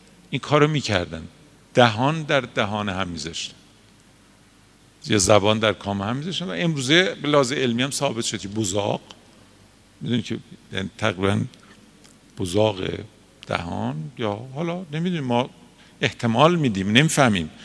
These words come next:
عرض کردم هنوزم ما اینقدر را درک درستی نداریم، اما خود این اجمالاً ثابت شده که، اه، می‌تونه انتقال حجم عظیم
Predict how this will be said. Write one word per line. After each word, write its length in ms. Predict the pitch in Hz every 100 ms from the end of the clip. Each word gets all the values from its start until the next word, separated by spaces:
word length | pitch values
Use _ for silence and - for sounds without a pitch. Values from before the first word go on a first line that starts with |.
| - -
عرض 140 | 101
کردم 240 | 127 113 95
هنوزم 320 | 101 90 117
ما 300 | 110 110 - - - - - - - -
اینقدر 380 | 113 107 110 90
را 100 | 104
درک 380 | 101 104 104 135
درستی 500 | 127 123 101 - 127
نداریم، 460 | 139 151 104 85 - - - - - - -
اما 340 | 160 165 175 156
خود 300 | - 180 185
این 440 | 180 170 175 175 -
اجمالاً 460 | 117 120 131 131
ثابت 340 | 147 151 143 147
شده 260 | - 110
که، 380 | 104 113 110 117 - - - - - -
اه، 80 | - 107 - - - 110 107 - -
می‌تونه 640 | 104 87 135 127 139 120 - - - - - -
انتقال 680 | 117 104 110 98 104 113 117 - - - - - -
حجم 400 | - 101 - 123
عظیم 800 | 107 107 92 156 175 160 117